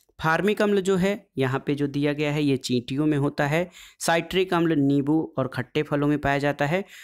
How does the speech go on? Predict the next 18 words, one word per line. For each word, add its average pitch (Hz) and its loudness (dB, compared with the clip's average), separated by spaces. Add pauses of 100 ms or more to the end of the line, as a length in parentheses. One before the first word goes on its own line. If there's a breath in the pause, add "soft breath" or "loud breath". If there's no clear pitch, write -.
(140 loud breath)
और 156 0
एसिटिक 170 0
अम्ल 131 0 (300)
इस 135 -4
सिरके - -4
में 104 -2
पाया 85 -6
जाता 92 -14
है। - -18 (1000 soft breath)
अगला 175 2
प्रश्न 208 0
है, 196 4
निम्नलिखित 180 0
कथनों 151 -2
पर 147 -2
विचार 135 0
कीजिए 147 0
और 165 0